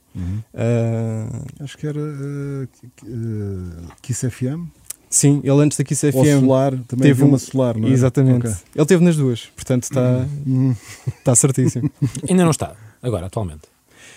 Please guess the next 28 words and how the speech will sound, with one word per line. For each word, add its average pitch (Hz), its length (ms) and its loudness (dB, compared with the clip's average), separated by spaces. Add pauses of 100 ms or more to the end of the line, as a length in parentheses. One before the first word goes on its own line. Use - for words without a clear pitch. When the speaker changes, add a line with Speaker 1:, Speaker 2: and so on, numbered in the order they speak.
(180)
Speaker 2:
Ele, 165 400 6
ele 156 180 4
continua 165 400 4
a 151 40 2
fazer 147 260 2
um 147 80 4
programa 127 420 2
chamado 127 500 2
In 139 120 6
The 131 80 4
Mix, 127 420 2
que - 140 0
é 147 40 8
o 139 160 6
nome 151 380 4
do 131 100 2
programa 127 360 2
original 123 420 2
dele 117 160 2
na 113 160 0
Solar, 123 400 2
mas 127 160 2
agora, 131 420 2
agora 135 280 2
é - 20 4
na 135 120 2
Rádio 127 300 0
Portimão. 120 460 -2